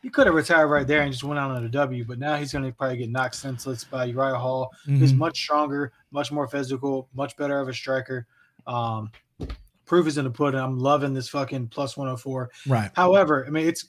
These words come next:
Speaker 1: it's gonna be knockout for Uriah Hall, or, or Weidman's gonna win a decision.
Speaker 2: Decision,
Speaker 1: So,
Speaker 2: yeah.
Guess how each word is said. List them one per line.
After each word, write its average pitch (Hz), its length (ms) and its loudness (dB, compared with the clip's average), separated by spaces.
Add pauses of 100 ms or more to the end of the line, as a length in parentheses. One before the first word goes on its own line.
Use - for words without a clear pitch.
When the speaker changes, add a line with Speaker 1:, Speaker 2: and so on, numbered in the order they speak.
Speaker 1:
it's 185 160 -2
gonna 196 240 2
be 151 100 0
knockout 139 460 -2
for 135 80 -8
Uriah 131 340 0
Hall, 131 320 4
or, 131 200 0 (120)
or 120 180 -8
Weidman's 120 340 0
gonna 120 160 -4
win 120 140 -4
a 110 40 -6
decision. 123 240 0
Speaker 2:
Decision, 127 400 4
Speaker 1:
So, 123 60 2
Speaker 2:
yeah. 120 240 4